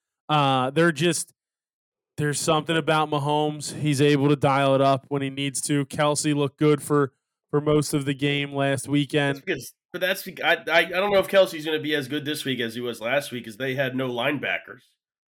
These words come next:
Speaker 2: This week, they, he's gotta go against Roquan Smith and Patrick Queen. Some, that's, like, one of the,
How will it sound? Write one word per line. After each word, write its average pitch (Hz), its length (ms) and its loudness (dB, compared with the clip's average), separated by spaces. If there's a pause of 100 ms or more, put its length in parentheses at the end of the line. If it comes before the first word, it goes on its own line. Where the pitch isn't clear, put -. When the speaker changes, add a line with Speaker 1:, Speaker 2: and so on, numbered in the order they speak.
(800)
Speaker 2:
This 175 240 -2
week, 131 240 -2
they, 147 160 0
he's 143 120 -6
gotta 147 180 0
go 143 100 0
against 135 280 -2
Roquan 143 480 -2
Smith 143 400 -2 (120)
and 147 500 2
Patrick 101 400 -6
Queen. 95 320 -12 (580)
Some, 147 160 -4
that's, 143 220 0
like, 147 260 -2
one 156 140 2
of 151 60 0
the, 139 60 -2